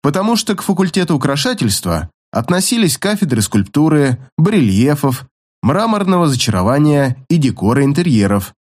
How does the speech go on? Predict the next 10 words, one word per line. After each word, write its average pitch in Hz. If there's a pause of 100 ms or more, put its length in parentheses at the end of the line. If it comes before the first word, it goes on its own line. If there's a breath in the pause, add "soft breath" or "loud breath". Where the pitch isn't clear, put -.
(120)
официальная 120
форма 117
которых 107 (480 loud breath)
выглядела 208
как 175
комбинезон 156
с 123
испачканным 170 (180)
глиной 139
передником. 78